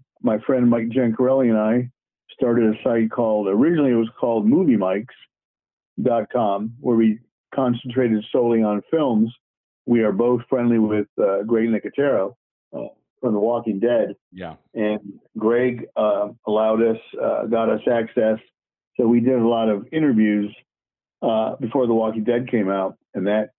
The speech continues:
Speaker 1: really jump-started the site. So we went from movie mics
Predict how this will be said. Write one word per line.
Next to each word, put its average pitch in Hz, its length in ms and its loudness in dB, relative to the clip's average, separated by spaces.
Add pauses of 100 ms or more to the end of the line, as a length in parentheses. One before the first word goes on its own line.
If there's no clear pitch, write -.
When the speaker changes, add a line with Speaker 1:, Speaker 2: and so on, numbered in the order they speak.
Speaker 1:
really 113 500 2
jump-started 113 680 0
the 101 200 -2
site. 123 320 0 (600)
So 123 120 2
we 110 120 4
went 113 320 2
from 107 420 -2
movie 143 320 4
mics 110 320 2